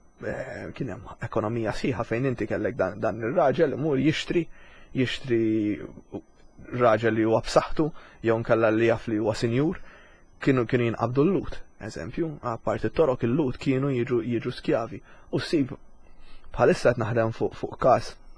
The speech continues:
interessanti li daqt jiġi ippubblikat tal-Kaptan Picasso fi elf sebamija erba u disajn,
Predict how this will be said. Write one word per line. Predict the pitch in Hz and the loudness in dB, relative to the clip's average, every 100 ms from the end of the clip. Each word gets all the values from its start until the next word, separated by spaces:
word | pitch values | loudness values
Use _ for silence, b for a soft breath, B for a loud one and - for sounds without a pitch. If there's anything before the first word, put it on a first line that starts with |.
| - - - - - - | -20 -18 -14 -12 -12 -6
interessanti | 123 123 131 143 - 123 120 143 B B - | -2 4 6 6 4 2 2 0 B B -6
li | 117 107 | -2 0
daqt | 117 123 - | 2 2 2
jiġi | 117 117 113 | 0 0 0
ippubblikat | 120 139 135 113 131 127 - | -2 -2 -2 2 2 0 -2
tal-Kaptan | 113 120 117 - 117 | -2 2 2 2 0
Picasso | 110 127 139 - 185 b b | 2 0 0 -2 -4 b b
fi | - - 113 123 | -6 -6 -6 -4
elf | - 123 | 4 4
sebamija | - 113 113 113 107 - - - - | 4 0 2 0 0 -2 -6 -6 0
erba | 113 113 131 | 2 4 4
u | |
disajn, | 165 135 127 156 | 4 4 2 0